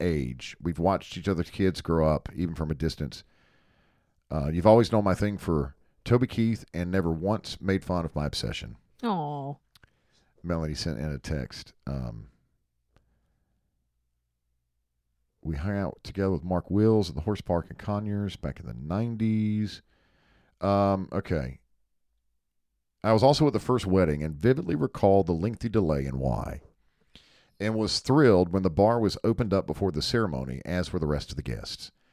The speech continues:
Speaker 2: Yes.
Speaker 1: And remember you mimicking the train whistle as it bellowed out during the ceremony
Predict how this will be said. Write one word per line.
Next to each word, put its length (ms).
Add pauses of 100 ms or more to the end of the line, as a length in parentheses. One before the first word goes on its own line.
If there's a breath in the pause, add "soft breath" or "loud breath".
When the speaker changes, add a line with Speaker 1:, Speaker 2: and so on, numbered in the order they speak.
(120)
Speaker 2:
Yes. 380
Speaker 1:
And 220
remember 800
you 220
mimicking 720
the 100
train 460
whistle 480
as 360
it 280
bellowed 560
out 340
during 280
the 80
ceremony 720